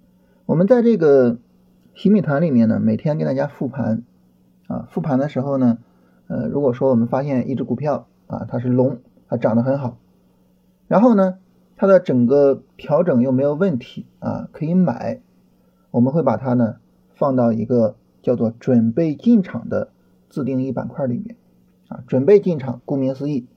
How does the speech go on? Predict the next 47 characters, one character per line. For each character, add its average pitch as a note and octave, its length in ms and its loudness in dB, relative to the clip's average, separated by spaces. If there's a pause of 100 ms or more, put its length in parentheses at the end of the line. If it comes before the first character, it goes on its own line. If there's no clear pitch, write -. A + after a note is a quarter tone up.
就 - 140 -16
是 G2+ 200 -10 (360)
我 G#2 100 -8
们 G#2+ 100 0
要 A2 60 0
去 A#2 140 -6
买 G#2+ 200 -2
它 A#2+ 200 -6
了。 A#2+ 160 -6 (2000)
那 G3 320 0
什 - 180 0
么 G3+ 80 4
股 E3 100 -4
票 F3 220 4
进 G#3+ 300 2
过 D3 180 6
准 B2+ 220 0
备 C#3 80 2
进 D3+ 160 -4
场 C3+ 180 -2
呢？ B2+ 240 -2 (560)
啊， A2+ 140 -2
我 A#2+ 60 -2
之 D3 120 -6
前 C#3+ 160 -2
跟 C3+ 80 0
大 C3+ 80 0
家 C3 160 2
聊 B2+ 380 0
玉 F#3 260 2
银 C3+ 220 2
股 B2+ 160 -4
份 C3 260 -2 (380)
曾 A#2+ 160 0
经 A2+ 120 2
进 A#2 200 0
过， G#2+ 180 -6 (140)
是 C3 60 -2
吧？ A2 180 -4 (960)
然 E3 120 2
后 A3 140 4
呢， E3+ 180 2
我 C3+ 60 4
们 A#2 220 2
昨 B2+ 260 2
天 D#3 240 0
啊， A2+ 300 -6